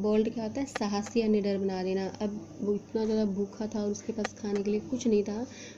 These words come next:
तो starvation means भूख ने और अकाल ने उसे bold बना दिया, means निडर बना दिया। अब उसने सोचा, अब तो मुझे घर से बाहर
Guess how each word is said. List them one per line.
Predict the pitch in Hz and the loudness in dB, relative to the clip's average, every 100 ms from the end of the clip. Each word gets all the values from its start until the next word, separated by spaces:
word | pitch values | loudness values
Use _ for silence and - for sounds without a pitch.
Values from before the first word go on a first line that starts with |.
| - | -4
तो | 226 | -2
starvation | 220 226 214 208 214 | 0 0 0 0 2
means | 247 269 240 | 4 2 0
भूख | 180 214 226 - | 2 4 4 4
ने | 233 233 | 4 4
और | 220 - | 2 -4
अकाल | 196 214 202 | -6 -2 0
ने | 208 214 | 2 2
उसे | 214 214 | 2 0
bold | 196 214 214 | 2 4 4
बना | 196 190 185 | 4 -2 -2
दिया, | 196 | -2
means | 196 233 247 214 | 0 0 2 4
निडर | 208 214 | 6 4
बना | 202 190 185 | 2 -2 -2
दिया। | 185 190 185 | -2 -2 -4
अब | 196 196 | -4 -4
उसने | 208 214 | -2 -2
सोचा, | 214 202 220 | -2 -4 -4
अब | 208 - | -4 -2
तो | |
मुझे | 202 202 | -2 -2
घर | 202 | -4
से | 190 202 | -4 -6
बाहर | 214 277 | -4 -6